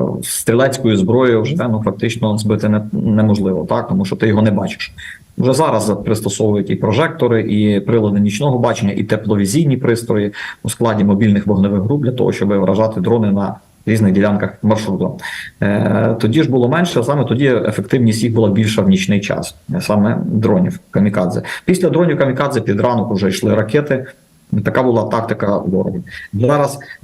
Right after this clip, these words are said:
е, вони не застосовують, е, в такій великій, е, кількості ракети, як це було восени, взимку, тому що, ну, не, не досягли вони, очевидно, своїх цілей. Е, загнати Україну в повний блекаут, знищити нашу,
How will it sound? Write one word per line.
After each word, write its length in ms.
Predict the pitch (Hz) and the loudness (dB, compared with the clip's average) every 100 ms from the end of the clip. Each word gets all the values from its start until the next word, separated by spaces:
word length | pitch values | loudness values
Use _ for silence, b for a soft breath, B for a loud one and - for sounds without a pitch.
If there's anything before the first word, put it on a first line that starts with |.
| - | 2
е, 140 | 101 | 2
вони 240 | 110 120 | 4 2
не 160 | 110 131 | 2 2
застосовують, 720 | 113 - 113 - 120 110 107 | 0 -2 -4 0 2 2 0
е, 540 | 107 - - 107 101 90 | -2 -6 -2 0 0 0
в 20 | |
такій 320 | - - 113 104 | -2 0 2 4
великій, 420 | 113 110 110 107 - _ - 104 | 2 2 2 0 -4 _ -8 -2
е, 200 | 101 104 | 0 2
кількості 640 | 117 110 101 - 104 107 | 0 0 -2 -2 0 0
ракети, 600 | - - 110 107 170 - | 0 0 -2 2 0 0
як 160 | 117 117 | -2 -2
це 100 | 110 | 0
було 160 | 113 | 2
восени, 420 | 110 110 110 107 101 | 2 0 2 2 0
взимку, 460 | 117 104 95 98 | 0 0 2 0
тому 240 | 95 101 - | 0 -2 -2
що, 160 | - | 0
ну, 120 | 110 | 2
не, 120 | 110 110 | 4 2
не 280 | 123 120 | 4 4
досягли 420 | 123 123 127 123 113 | 4 0 0 2 2
вони, 200 | 104 104 | 2 0
очевидно, 440 | 95 110 104 101 | 0 0 2 0
своїх 320 | - 104 101 | 0 -2 -2
цілей. 380 | - 104 113 - B B _ - | -2 -2 -2 -4 B B _ -4
Е, 320 | 107 113 82 - - - | 0 0 0 -2 -2 -4
загнати 480 | - 104 101 113 107 | -4 0 2 2 2
Україну 380 | 104 - 110 101 | 0 2 2 2
в 80 | 98 | 2
повний 260 | 110 104 | 0 2
блекаут, 560 | 98 113 113 175 143 135 | 2 0 2 2 0 -2
знищити 480 | 110 117 104 101 101 | -2 0 2 0 0
нашу, 340 | 104 98 - | 0 -2 -4